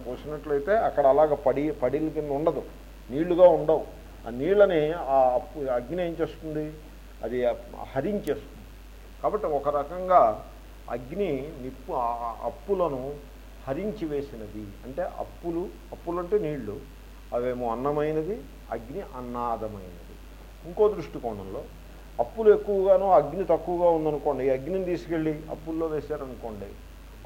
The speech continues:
ఆ అగ్నిని తనలో విలీనం చేసేసుకుంటుంది. నీళ్లు, నీళ్లు హరించుకుపోతే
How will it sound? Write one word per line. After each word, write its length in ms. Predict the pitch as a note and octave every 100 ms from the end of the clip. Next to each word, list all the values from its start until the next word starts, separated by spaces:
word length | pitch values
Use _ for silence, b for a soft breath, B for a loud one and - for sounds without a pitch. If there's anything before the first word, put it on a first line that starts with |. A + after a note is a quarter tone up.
| B2
ఆ 20 | B2+ B2
అగ్నిని 440 | A#2+ D#3+ F3+ D#3 C3+ C#3
తనలో 320 | A#2+ C3 C#3+ E3
విలీనం 340 | C3 D3 D#3 C#3+ B2
చేసేసుకుంటుంది. 680 | A2 - - A2 G2+ - - - - - - - - - A#2+
నీళ్లు, 360 | D#3+ F#3+ E3+ C#3 D3+ - - - - -
నీళ్లు 260 | C3+ F#3+ F#3 B2
హరించుకుపోతే 840 | B2+ F3+ D#3+ E3+ D3+ D3 C#3+ C#3